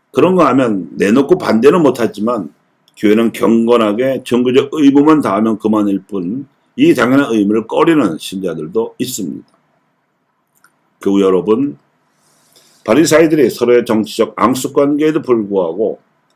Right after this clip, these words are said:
헤로데 당원들과 야합하여 제거할 음모를 꾸미는 살벌한 상황에서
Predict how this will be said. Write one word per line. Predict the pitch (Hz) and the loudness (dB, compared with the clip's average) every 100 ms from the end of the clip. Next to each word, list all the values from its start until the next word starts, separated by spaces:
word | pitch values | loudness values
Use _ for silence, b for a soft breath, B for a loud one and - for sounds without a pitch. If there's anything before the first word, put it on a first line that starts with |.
| _ _ | _ _
헤로데 | 117 117 117 | 0 2 4
당원들과 | 107 101 107 101 101 104 | 2 2 0 -2 -2 -2
야합하여 | 98 98 92 92 98 120 123 | 0 -2 -4 -6 -4 0 -2
제거할 | - 117 127 131 135 | 0 0 2 0 2
음모를 | 135 139 143 143 | -2 2 2 0
꾸미는 | 156 156 165 113 87 | -2 -2 0 -2 -4
살벌한 | _ - 98 98 104 101 | _ -10 -8 -4 -4 -4
상황에서 | - 98 101 98 92 90 120 160 | -6 -6 -4 -4 -2 -2 -2 -4